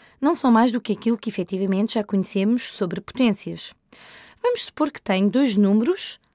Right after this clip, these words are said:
A e B, e vou elevá-los a... Poderia fazer isto no abstrato, poderia elevá-los a C, mas vou fazê-lo de uma forma um pouco mais concreta. Vamos elevá-los a quatro.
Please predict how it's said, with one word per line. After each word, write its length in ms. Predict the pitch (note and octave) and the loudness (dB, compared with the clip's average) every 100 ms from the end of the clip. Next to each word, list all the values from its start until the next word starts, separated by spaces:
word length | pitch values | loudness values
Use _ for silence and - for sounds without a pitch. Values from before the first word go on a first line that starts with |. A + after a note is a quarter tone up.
| _ | _
A 300 | A3 G#3 C4 - _ | 0 2 0 -8 _
e 100 | C4+ | 0
B, 220 | G3 E3 - _ _ _ - _ | 0 -6 -12 _ _ _ -20 _
e 80 | C#4+ | -2
vou 120 | C#4+ | 4
elevá-los 760 | G4 C#4 G3+ E3+ E3 F3 B3 - - | 4 4 2 2 0 0 -4 -6 -6
a... 340 | F3 E3 F#3 C4 _ _ _ _ _ _ | -6 -4 -6 -8 _ _ _ _ _ _
Poderia 320 | - F#3 A3+ | -8 0 0
fazer 320 | A3 G#3+ G3 G3 | 0 0 2 0
isto 200 | G3+ A3 | -2 0
no 140 | G#3 | 2
abstrato, 800 | G3+ - - E3+ E3 - - - _ _ _ _ _ _ _ | 2 -2 -4 -6 -6 -10 -20 -20 _ _ _ _ _ _ _
poderia 340 | F4+ F#4 F#4+ | 0 4 6
elevá-los 680 | C4+ G3+ A3 A3+ B3 - - _ | 4 4 4 2 2 -4 -10 _
a 60 | C#4+ | -4
C, 320 | - G3+ E3+ - _ - - - | -2 -2 -4 -8 _ -20 -14 -4
mas 120 | D4+ | 2
vou 120 | F4 | 2
fazê-lo 540 | C#4+ C4 A#3 C#4 C4+ | 0 -4 0 0 2
de 100 | B3 | 2
uma 140 | A#3+ A3 | 4 2
forma 320 | - A#3+ A3+ | 2 2 2
um 60 | G#3 | 2
pouco 240 | A#3 A3 | 0 0
mais 160 | G#3+ - | -2 -2
concreta. 640 | F#3+ - - - - G3+ _ - _ _ _ | -8 -6 -10 -10 -12 -14 _ -20 _ _ _
Vamos 240 | G#4 G4+ | 4 6
elevá-los 720 | G3+ F3 E3 A3 A#3+ B3 B3+ - - | 4 2 4 6 6 4 0 -6 -4
a 80 | - | -4
quatro. 520 | - - - - - | -4 -10 -10 -20 -20